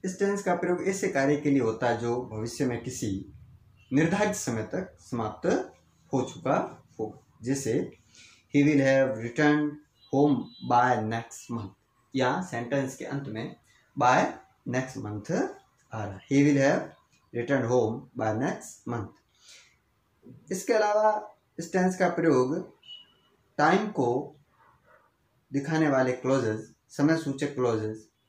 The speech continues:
के साथ भी होता है। जो क्लॉज समय बताता है उसमें सिंपल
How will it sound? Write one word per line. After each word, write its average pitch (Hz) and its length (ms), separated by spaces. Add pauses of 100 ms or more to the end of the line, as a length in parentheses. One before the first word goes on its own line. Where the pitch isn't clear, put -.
(180)
के 127 80
साथ 110 360
भी - 400 (200)
होता 110 280
है। - 180 (840)
जो 170 220
क्लॉज 170 380
समय 156 220
बताता 131 480
है 175 260 (360)
उसमें 127 220
सिंपल 127 520